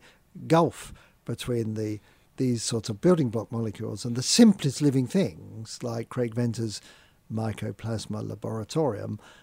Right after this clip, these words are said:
is, uh, a slimmed down organism, but it's still immensely complex compared to a few of these building blocks. And that gulf is huge.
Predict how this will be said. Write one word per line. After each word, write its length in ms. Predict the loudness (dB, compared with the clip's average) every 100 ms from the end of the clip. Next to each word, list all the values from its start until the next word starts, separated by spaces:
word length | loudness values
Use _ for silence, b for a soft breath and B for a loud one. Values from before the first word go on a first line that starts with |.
| B
is, 340 | -8 -8 -6 -6
uh, 200 | -6 -8
a 40 | -8
slimmed 480 | -4 6 6 8
down 440 | 6 6 6 2 0 b b b b 4
organism, 720 | 6 8 4 2 -6 -12 -20 B B B _
but 160 | 2 2
it's 140 | 0
still 320 | 2 2 4
immensely 1040 | 0 0 0 2 0 -2 -8 -6 -6 -6 -10 _ _ _
complex 680 | -2 -2 -2 -8 -14 -16 -12
compared 560 | -8 -8 -4 -4 -4 -6
to 360 | -8 -6 -6
a 80 | -8
few 200 | -6 -6
of 80 | -6
these 200 | -8 -8
building 300 | -8 -8 -10
blocks. 440 | -12 -14 -16 -14
And 100 | -8 -6
that 160 | -6
gulf 340 | -4 -4 -4 -10
is 160 | -10
huge. 640 | -10 -6 -4 -4 -8 -16